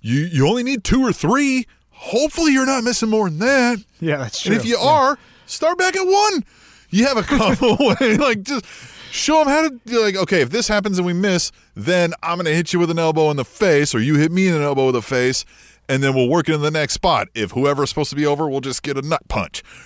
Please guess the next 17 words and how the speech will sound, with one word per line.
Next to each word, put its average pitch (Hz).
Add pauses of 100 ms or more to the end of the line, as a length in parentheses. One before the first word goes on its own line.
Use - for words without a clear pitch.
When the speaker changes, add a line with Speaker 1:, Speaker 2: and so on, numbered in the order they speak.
Speaker 1:
right? 170
Like, 139 (240)
easy. 254 (360)
That 170
seems 262
pretty 277
easy 254
to 254
me. 214 (1120)
I 139
understand 170
I 208
haven't 277
done 285
it, 247 (640)
but, 160
like, 170